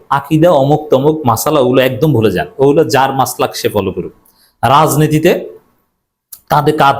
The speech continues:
মিলিয়ে সামনে এগিয়ে যেতে হবে। শায়েখে চরমনাই এখন জামাত নেতাদের সাথে স্টেজ শেয়ার করেন, তিনি আগের বক্তব্য চেঞ্জ করেছেন, সব ঠিক আছে, অসাধারণ। তো দর্শক, এই সময়ে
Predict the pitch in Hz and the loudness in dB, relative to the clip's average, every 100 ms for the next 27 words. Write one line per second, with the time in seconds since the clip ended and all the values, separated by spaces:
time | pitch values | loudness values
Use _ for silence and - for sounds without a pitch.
0 | 117 131 147 208 - 123 123 110 110 104 | 0 2 2 0 -2 -2 0 0 0 -2
1 | 95 87 80 - _ _ _ _ _ _ | -4 -6 -10 -14 _ _ _ _ _ _
2 | _ _ _ _ _ _ _ _ - 175 | _ _ _ _ _ _ _ _ -2 0
3 | 202 190 208 220 196 196 185 175 170 175 | 2 2 2 2 2 2 2 2 0 0
4 | 165 165 175 151 - - - 123 110 107 | 0 0 0 -2 -2 -4 -2 -2 0 0
5 | 104 101 - _ _ _ _ _ _ _ | -2 -4 -14 _ _ _ _ _ _ _
6 | _ _ - 127 131 123 127 127 120 - | _ _ -2 0 0 0 2 0 0 -2
7 | 120 117 113 104 113 104 110 226 226 101 | -2 0 -2 -2 -2 -4 -2 -4 -2 -4
8 | 85 - - _ _ _ _ _ _ _ | -4 -8 -16 _ _ _ _ _ _ _
9 | _ _ _ _ - - 127 - 123 101 | _ _ _ _ -10 -2 -2 -2 -4 -4
10 | 87 - _ _ _ _ _ _ _ _ | -8 -14 _ _ _ _ _ _ _ _
11 | _ _ _ _ _ _ _ _ _ 147 | _ _ _ _ _ _ _ _ _ 0
12 | 151 147 - - - - _ _ _ _ | 2 2 -2 -2 -10 -18 _ _ _ _
13 | _ _ _ _ _ _ _ _ _ _ | _ _ _ _ _ _ _ _ _ _
14 | _ _ _ _ _ _ _ _ _ _ | _ _ _ _ _ _ _ _ _ _
15 | _ _ - 185 233 214 170 135 110 | _ _ 0 2 2 2 2 2 0